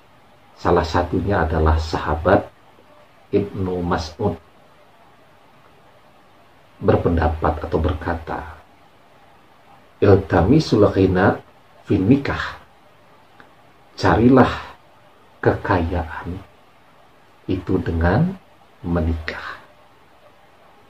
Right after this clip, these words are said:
Ya. Jadi kita bisa melihat begitu banyak contoh ya. Orang punya pekerjaan gajinya sejuta sebulan. Sendirian.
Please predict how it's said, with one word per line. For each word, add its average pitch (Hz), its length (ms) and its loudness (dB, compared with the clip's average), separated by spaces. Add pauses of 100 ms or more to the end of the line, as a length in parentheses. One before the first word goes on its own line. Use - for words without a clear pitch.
(140)
Ya. - 120 -20 (1160)
Jadi 85 480 -4 (880)
kita 101 400 6
bisa 92 320 0
melihat 82 560 0
begitu 85 400 -6
banyak 80 480 -4
contoh 80 480 -4
ya. - 160 -10 (1800)
Orang 98 480 2
punya 82 320 0
pekerjaan 92 720 0
gajinya 104 400 4
sejuta 127 560 0
sebulan. 95 480 -4 (2000)
Sendirian. 120 640 4